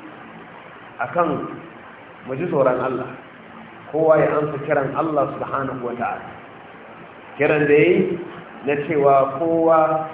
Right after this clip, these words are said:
kowace rai ta duba ta ga me ta gabatar saboda gobanta. Kamar yadda Bahaushe yake cewa, "Dan tuwon gobe ake wanke tukunya." Na roƙon Allah ya sa albarka cikin abin da na faɗa. Abin da yake na aiki, Allah ya ba mu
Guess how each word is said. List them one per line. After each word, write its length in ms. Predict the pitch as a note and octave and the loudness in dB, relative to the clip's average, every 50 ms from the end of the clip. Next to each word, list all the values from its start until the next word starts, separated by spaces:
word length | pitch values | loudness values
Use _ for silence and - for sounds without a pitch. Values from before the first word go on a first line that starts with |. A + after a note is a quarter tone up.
| - - | -10 -2
kowace 540 | F#3+ F#3+ F#3+ F#3 F3+ E3+ - - - C#3+ C#3 D3 | 2 4 6 6 6 6 4 2 0 0 0 2
rai 240 | D3+ D3+ C#3+ - - | 2 2 0 -2 -4
ta 80 | C3+ B2 - | -6 -6 -2
duba 400 | D3+ E3 F3 E3 D#3+ D3 C3+ B2 - | 0 0 2 4 4 4 4 4 2
ta 80 | C3+ | 0
ga 140 | B2 C3+ D#3 | -2 0 -2
me 320 | D#3 D3+ C#3 B2+ B2 - - | 0 0 0 0 -2 -2 -2
ta 80 | D#3 D#3 | -2 0
gabatar 600 | D#3+ D#3 D#3 - D#3 D#3 D#3 - E3 D3+ D#3 - | 0 2 4 4 4 4 4 2 -2 -2 -2 -2
saboda 340 | - E3+ D#3+ D#3+ D3 C3 C3 B2 | -2 -2 0 0 0 0 0 0
gobanta. 480 | B2+ B2 A#2+ C3 C#3+ C#3+ C#3+ C#3+ - - - - - - - - - - - - - - - - - - - - - - - - - - - - - - - - - - - - - - - | 0 -2 0 2 2 2 0 -2 -4 -6 -6 -10 -16 -18 -20 -20 -20 -20 -20 -20 -20 -20 -20 -20 -20 -20 -20 -20 -20 -20 -20 -20 -20 -20 -20 -20 -20 -20 -18 -18 -18 -18 -20 -20 -20 -12 -8
Kamar 200 | A#2+ A#2+ C#3 D#3 | -4 0 4 4
yadda 180 | D#3 D3+ D3+ C#3+ C#3 | 4 6 4 4 4
Bahaushe 320 | C#3 D3 D#3 D3 - D3+ D3 C#3 | 4 4 4 2 0 -2 -4 -4
yake 160 | C#3+ C#3 C#3+ | -4 -4 0
cewa, 160 | C#3+ C3 C3 C3 C#3 | 2 2 2 2 0
"Dan 240 | F3+ F#3 F#3 F#3 F3+ | 0 0 0 -2 -2
tuwon 300 | F3+ F3+ F3+ F3 E3+ E3 | 0 2 2 2 2 2
gobe 220 | D3+ C#3 - - C#3 | 2 2 2 2 0
ake 200 | C3+ C3 - C3+ B2 | -2 -2 -4 -4 -4
wanke 260 | B2 A#2+ A#2 A#2 A#2+ A2+ | -4 -4 -6 -8 -10 -12
tukunya." 400 | A2+ G#2 A2 A2 G2 G2 F#2+ - - - - - - - - - - - - - - - - - - - - - - - - - - - - - - - B2+ | -10 -10 -10 -10 -10 -10 -12 -14 -14 -16 -18 -20 -20 -20 -20 -20 -20 -20 -20 -20 -20 -20 -20 -20 -20 -20 -20 -20 -20 -20 -20 -20 -20 -20 -18 -18 -18 -12 -4
Na 140 | C3 C#3 C3+ | -2 0 2
roƙon 260 | C3 B2 B2+ C3+ C#3 | 2 2 2 2 2
Allah 220 | C#3 C#3 C3 B2 | 2 2 0 -2
ya 80 | - - | -2 0
sa 80 | D#3+ D3+ | -2 -2
albarka 380 | C#3+ C3 C#3+ C3+ C#3 C3+ B2+ B2+ - | 0 0 0 0 0 -2 -4 -4 -6
cikin 160 | - C3 B2 | -4 -4 -2
abin 160 | B2 B2 A#2 A2+ | -2 -2 -4 -4
da 100 | B2 - | -4 -6
na 100 | G#2 - - | -6 -6 -6
faɗa. 280 | - - - - - - - - - - - - - - - - - - - - - - - - - - - - - - - - - - - - | -8 -8 -8 -10 -12 -14 -16 -18 -18 -18 -18 -18 -18 -18 -18 -18 -18 -18 -18 -18 -20 -20 -20 -20 -20 -20 -20 -20 -20 -18 -18 -20 -20 -16 -4 -2
Abin 300 | A#2+ C3 C#3+ E3 - D#3+ | 0 2 2 2 2 4
da 60 | D#3 | 2
yake 200 | D#3 D#3 D#3 D3 | 2 2 2 2
na 80 | D3 D3+ | 2 2
aiki, 260 | D#3 D#3 D3+ D#3 D3 | 2 2 2 0 0
Allah 160 | C#3+ D3+ D3 | 2 2 2
ya 40 | C3+ | 2
ba 140 | C3+ D3+ D#3 | 4 2 2
mu 80 | D3 | 2